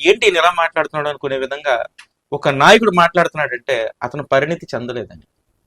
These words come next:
అంటే జగన్మోహన్ రెడ్డి ముఖ్యమంత్రిగా చేసి ఉండొచ్చు, ప్రజా అభిప్రాయం ఆయనకు అనుకూలంగా రెండు వేల పంతొమ్మిదిలో ఓట్లు వేసి ఉండొచ్చు, అది రాజశేఖర్ రెడ్డి చరిష్మా కావచ్చు. ఇక్కడ చరిష్మా వేరు, నాయకత్వ పటిమ వేరు.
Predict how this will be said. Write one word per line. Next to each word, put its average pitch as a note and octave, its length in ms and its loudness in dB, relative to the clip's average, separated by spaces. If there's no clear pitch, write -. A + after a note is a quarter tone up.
అంటే F3 180 2
జగన్మోహన్ F3+ 480 2
రెడ్డి F#3 180 -4
ముఖ్యమంత్రిగా D#3+ 520 -6
చేసి C#3+ 180 -4
ఉండొచ్చు, C3 360 -12
ప్రజా F#3 460 8
అభిప్రాయం D#3 560 0
ఆయనకు C3+ 240 0
అనుకూలంగా D3 380 -2
రెండు C#3 160 0
వేల C3+ 120 0
పంతొమ్మిదిలో C3 600 -6
ఓట్లు C3+ 260 -2
వేసి C3 140 -4
ఉండొచ్చు, A2+ 380 -14
అది C#3 140 2
రాజశేఖర్ C#3+ 480 4
రెడ్డి C#3 260 -6
చరిష్మా C3 280 -4
కావచ్చు. C3 380 -4
ఇక్కడ A3 260 0
చరిష్మా A3+ 380 2
వేరు, E3+ 440 -2
నాయకత్వ F#3 460 4
పటిమ C#3+ 260 -2
వేరు. A2 240 -10